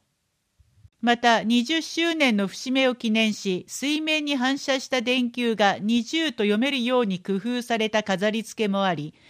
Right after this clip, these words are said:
期間中は恒例の水車うどんも販売され、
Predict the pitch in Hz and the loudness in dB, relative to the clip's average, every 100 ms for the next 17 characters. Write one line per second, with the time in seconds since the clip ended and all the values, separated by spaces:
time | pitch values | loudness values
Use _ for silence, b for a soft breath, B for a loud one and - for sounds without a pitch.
0 | b b 226 226 311 311 - 294 262 240 | b b -4 2 2 2 -2 -2 4 4
1 | 180 - 254 294 294 277 247 233 165 - | 4 -2 -2 0 2 2 2 0 -2 -6
2 | 240 302 - 311 302 285 240 175 165 180 | -4 -4 0 0 0 2 2 2 -2 -2
3 | 202 202 208 190 190 175 180 | -2 0 0 -2 -4 -4 -4